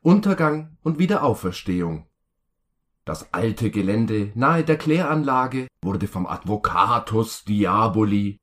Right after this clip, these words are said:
persönlich aufgekündigt. Die Auszugsfrist rückte unaufhaltsam näher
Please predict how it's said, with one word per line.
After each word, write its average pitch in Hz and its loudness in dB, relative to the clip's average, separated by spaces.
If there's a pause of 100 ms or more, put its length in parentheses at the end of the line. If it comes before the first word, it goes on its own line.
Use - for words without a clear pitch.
persönlich 170 2
aufgekündigt. 87 -4 (640)
Die 85 -6
Auszugsfrist - -4 (100)
rückte 175 2
unaufhaltsam 147 0
näher 113 -2